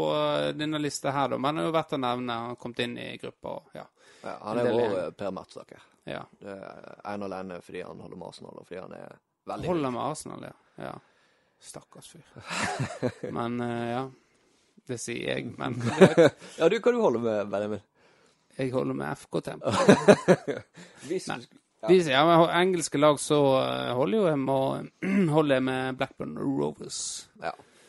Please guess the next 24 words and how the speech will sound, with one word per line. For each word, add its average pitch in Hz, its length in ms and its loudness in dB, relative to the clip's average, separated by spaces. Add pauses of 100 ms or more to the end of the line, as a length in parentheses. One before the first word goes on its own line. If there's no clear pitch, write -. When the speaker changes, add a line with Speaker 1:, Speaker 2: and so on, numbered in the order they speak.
(480)
Speaker 2:
Men 113 60 -4
du 123 80 4
har 143 140 8
jo 113 80 0
opplevd 113 260 2
et 95 140 -4
seriegull. 98 340 -4 (460)
Speaker 1:
Det 139 120 2
har 127 220 0
jeg. - 160 -16 (380)
Det 139 180 -6
er 127 240 -2
i 123 80 -6
motsetning 127 640 -8
til, - 400 -8
eh, 73 420 -10
mange 71 400 -8
Liverpool 71 400 -10 (840)
sp-, 143 540 -14
folk - 440 -12
og, - 220 -12 (160)
ja. - 160 -14 (1700)
Og - 220 -10
ja, - 140 -10